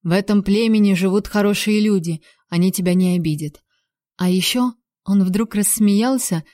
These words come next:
и я отстранилась, испытав непонимание и любопытство. «Ты ведь знаешь свою мать. Я сказал, что иногда слышу тебя,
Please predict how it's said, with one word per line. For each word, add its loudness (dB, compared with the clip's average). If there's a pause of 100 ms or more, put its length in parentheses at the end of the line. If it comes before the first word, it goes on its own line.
и -2
я 4
отстранилась, 0
испытав -2
непонимание 2
и 0
любопытство. -4 (520)
«Ты 0
ведь 0
знаешь 2
свою 0
мать. -4 (300)
Я -2
сказал, 0
что 0
иногда 2
слышу -2
тебя, -4